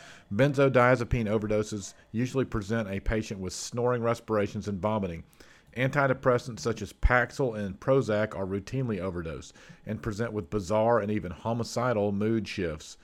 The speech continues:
Non-prescription pain medications, including salicylates and a-, acetaminophen. The most common overdose is acetaminophen. At various concentrations, acetaminophen is hepatotoxic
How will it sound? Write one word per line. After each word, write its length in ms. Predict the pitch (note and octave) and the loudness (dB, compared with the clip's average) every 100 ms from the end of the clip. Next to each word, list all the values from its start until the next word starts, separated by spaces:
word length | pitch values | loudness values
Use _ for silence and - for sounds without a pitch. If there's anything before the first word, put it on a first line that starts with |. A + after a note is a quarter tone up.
| - - _ - | -20 -20 _ -4
Non-prescription 880 | A2 B2+ B2+ C3 - A#2+ - A2+ | 0 0 0 -4 -2 -4 -2 -6
pain 280 | G#2 B2 B2+ | -4 -4 -2
medications, 600 | G#2 G2 - G2+ - F#2 | -2 -2 -2 -4 -4 -10
including 400 | F#2 - G2 F#2+ | -8 -4 -4 -4
salicylates 760 | F2 G#2 G#2+ A#2+ B2+ A#2+ - - | -6 -4 -2 -2 0 -2 -2 -8
and 180 | G2+ | -6
a-, 120 | F2+ F#2+ | -6 -6
acetaminophen. 960 | - - B2+ G#2+ A#2 A2 F#2+ E2 E2 | -8 -4 -2 -2 -2 -4 -6 -10 -8
The 80 | G2 | -6
most 220 | G#2 - | -6 -6
common 360 | - B2+ C3 A#2 | -2 0 0 0
overdose 540 | A#2 A2 G2+ G2+ G2 | 0 0 0 0 -2
is 100 | F#2 | -10
acetaminophen. 720 | F2+ A2 G#2 G#2+ G#2+ - E2 - - - - - | -6 -4 -2 -2 -4 -6 -10 -10 -20 -20 -20 -12
At 100 | F#2+ | -2
various 340 | F#2+ C#3+ C3 | 2 4 2
concentrations, 760 | - C#3 C#3 C3+ B2 A2 A2+ G2 | 0 0 0 0 2 2 0 -6
acetaminophen 800 | F#2 - A2+ G#2+ A2+ A2 G#2 F2+ | -6 -6 -4 -2 -2 -2 -4 -6
is 200 | F2+ - _ - | -8 -12 _ -10
hepatotoxic 880 | A#2+ B2 B2 C3 C3+ G#2+ F#2+ G2+ | -6 0 2 2 2 0 0 -8